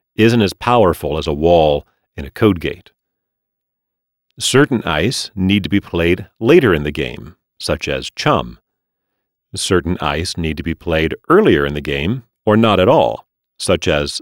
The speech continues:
Cell Portal. If you end up not playing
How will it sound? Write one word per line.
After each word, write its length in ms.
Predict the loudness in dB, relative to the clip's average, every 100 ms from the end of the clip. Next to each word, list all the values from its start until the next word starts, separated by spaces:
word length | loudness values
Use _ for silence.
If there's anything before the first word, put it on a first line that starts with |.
| -10
Cell 280 | -2 0 0
Portal. 420 | -2 -4 -6 -10 _ _ _ _ _ _ _ _ _ _ _ _
If 200 | 0 2
you 120 | 4 4
end 160 | 6
up 120 | 2
not 400 | 2 0 0 -2 _
playing 580 | 0 2 2 0 -4